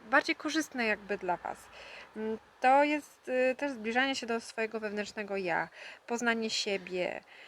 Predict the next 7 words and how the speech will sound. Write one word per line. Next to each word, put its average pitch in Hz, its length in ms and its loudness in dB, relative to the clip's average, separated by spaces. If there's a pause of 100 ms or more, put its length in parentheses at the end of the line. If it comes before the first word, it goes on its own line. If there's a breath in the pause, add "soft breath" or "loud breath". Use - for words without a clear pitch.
(200 loud breath)
mm, 196 560 -4 (680)
takie 302 300 0
zdejmowanie 262 800 0
swoich 311 480 0
masek, 220 580 0 (320)
moim 233 280 -4
zdaniem, 220 580 -2